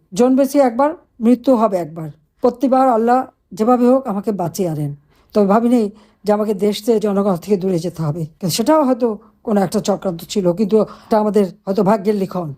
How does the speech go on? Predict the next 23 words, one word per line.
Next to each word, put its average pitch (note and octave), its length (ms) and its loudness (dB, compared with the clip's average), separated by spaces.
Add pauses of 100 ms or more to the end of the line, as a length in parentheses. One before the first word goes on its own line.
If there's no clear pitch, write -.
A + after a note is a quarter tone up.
(120)
কিন্তু G#3 160 0
যত A#3+ 220 0
দূরেই B3+ 320 2
থাকি, B3 380 -2 (260)
প্রিয় G#3 160 2
দেশবাসী, G3+ 440 0
আমি G3 160 0
আপনাদের F#3 320 -2
সাথেই F3 320 -4
আছি, D#3 260 -4
আপনাদের A#3+ 340 2
কাছেই A#3+ 340 0
আছি। D3+ 320 -8 (260)
সারাক্ষণ C4+ 460 0 (140)
আমি C4+ 320 0 (240)
আমার B3 260 2
দেশের C4 240 -2
মানুষের A#3+ 260 -2
সাথেই C#4 280 -2
কথা A#3 200 0
বলি, B3 180 2
চিন্তা A3 400 -4
করি, E3 260 -8